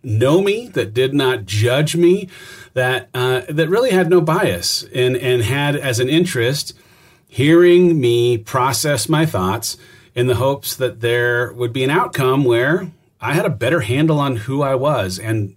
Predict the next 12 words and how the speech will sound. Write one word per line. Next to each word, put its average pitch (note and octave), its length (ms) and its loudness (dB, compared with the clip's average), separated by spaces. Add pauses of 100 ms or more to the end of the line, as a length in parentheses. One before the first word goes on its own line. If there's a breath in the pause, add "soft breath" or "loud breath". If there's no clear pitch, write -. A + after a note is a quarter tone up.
(100)
and A2 240 -4
what B2+ 240 -2
I D#3 140 -2
was E2+ 440 -8
and G2+ 180 -4
why, G#2 520 -4 (420 soft breath)
uh, G2+ 180 -6
I G#2 120 -4
was. G#2+ 420 -4 (560 loud breath)
So B2+ 480 -2 (100)
I, D#3+ 680 2
through, A#2+ 1000 -2